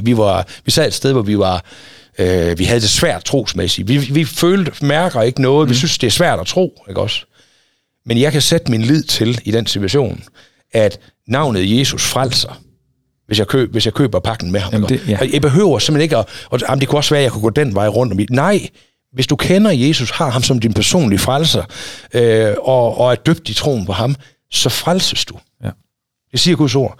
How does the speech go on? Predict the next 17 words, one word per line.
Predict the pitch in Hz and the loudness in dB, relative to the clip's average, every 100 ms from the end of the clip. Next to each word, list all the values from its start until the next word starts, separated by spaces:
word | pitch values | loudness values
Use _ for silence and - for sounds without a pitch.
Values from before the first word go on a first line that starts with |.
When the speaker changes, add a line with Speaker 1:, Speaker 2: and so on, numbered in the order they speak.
| - - | -18 -8
Speaker 2:
Ja. | 120 - | -8 -4
Speaker 1:
Og, | 123 | -2
og, | 127 123 | -2 -2
og | 120 | 0
det | 147 | 0
suveræne, | - 143 135 180 151 107 | 2 2 2 2 2 0
det, | 127 - | -4 -8
det, | 143 - | -8 -8
det, | 131 131 156 135 | -2 2 2 0
det | 160 | 0
når | 147 | 2
helt | 127 208 135 | 2 2 2
ind | 151 - - _ - | 2 -2 -18 _ -4
til | 135 | -2
dig | 117 | 0
Speaker 2:
Mm. | 104 | 2
Speaker 1:
der, | 139 - | 0 0